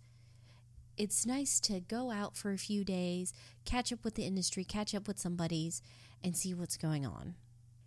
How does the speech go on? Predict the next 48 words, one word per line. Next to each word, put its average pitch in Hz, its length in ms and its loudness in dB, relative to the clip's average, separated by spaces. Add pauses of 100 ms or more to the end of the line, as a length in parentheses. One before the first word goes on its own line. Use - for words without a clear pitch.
(280)
Many 302 300 6
of 247 140 2
us 180 200 8
got 170 220 4
started 170 480 4
because 240 400 0
we 226 100 2
were 180 140 2
getting 160 300 2
out 147 100 2
of 147 120 0
debt 139 340 0
or 165 100 -2
saving 170 380 2
for 160 180 -4
a 156 60 -2
dream, 156 280 -2
and 165 80 0
now 202 140 0
we're 202 100 -2
trying 185 220 -2
to 160 80 -2
help 160 240 -4
others 160 320 -2
to - 140 -8
do 151 160 -2
the 160 100 -4
same. - 380 -2 (960)
And 185 120 2
I 180 60 2
can't 226 300 -2
wait 190 240 -2
to 170 120 0
share 185 300 2
with 170 240 -2
you 170 240 0
some 226 240 4
of 208 80 0
the 180 80 0
developments 165 580 -2
that 156 120 0
are 151 80 0
going 156 280 0
on - 160 -12
right 160 240 -2
now 147 440 -2
with 165 180 -4
fintech. - 520 -6